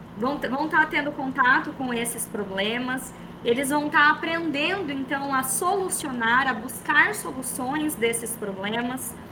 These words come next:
Além disso, eles vão passar a ter familiaridade com tanto escrita quanto leitura de artigos científicos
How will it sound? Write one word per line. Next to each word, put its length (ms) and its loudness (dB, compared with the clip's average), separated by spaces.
Além 400 6
disso, 480 -4
eles 220 -2
vão 160 0
passar 380 0
a 80 0
ter 260 -2
familiaridade 1200 0
com 480 0
tanto 360 0
escrita 840 -6
quanto 320 -4
leitura 640 -6
de 140 -4
artigos 540 -4
científicos 1200 -6